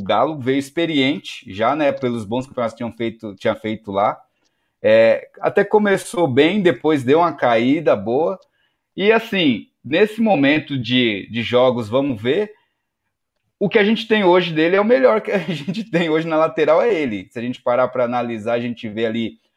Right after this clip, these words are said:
mais consistente num geral, ali que cabe no grupo em si, que tem, vem jogando, eu acho que ele é o principal lateral hoje. Ele teve mais cons-, ele, ele, sei lá, ele dá, ele faz tipo o Luan,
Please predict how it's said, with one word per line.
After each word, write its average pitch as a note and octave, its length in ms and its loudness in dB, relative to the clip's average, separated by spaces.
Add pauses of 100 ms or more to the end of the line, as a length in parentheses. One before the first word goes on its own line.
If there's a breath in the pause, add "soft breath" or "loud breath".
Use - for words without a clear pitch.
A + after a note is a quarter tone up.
(160)
mais C3+ 180 2
consistente D3 720 -4
num E3 240 -2
geral, C#3+ 480 4
ali C3+ 200 2
que C3+ 380 -4
cabe D3+ 300 2
no C#3+ 180 0
grupo D3 400 -2
em C#3 120 0
si, G#3+ 520 -8 (320)
que B2+ 140 0
tem, C3 240 0
vem C#3+ 160 2
jogando, C3+ 440 0
eu E3+ 80 2
acho E3+ 260 0
que - 160 -14
ele D#3 340 -2
é F3+ 60 4
o F3+ 80 -2
principal F3 720 -2 (260 soft breath)
lateral F#3 480 2
hoje. D#3 220 0
Ele B2 100 -4
teve C#3 280 0
mais D3+ 240 2
cons-, D#3+ 180 -12 (240)
ele, G#3 440 -2
ele, G#3+ 600 -2
sei B3+ 180 2
lá, A#3 280 2 (160)
ele F#3+ 200 2
dá, G3 340 6
ele G#3 120 0
faz G#3+ 260 -2
tipo A#3+ 260 -4
o - 20 2
Luan, G#3 500 2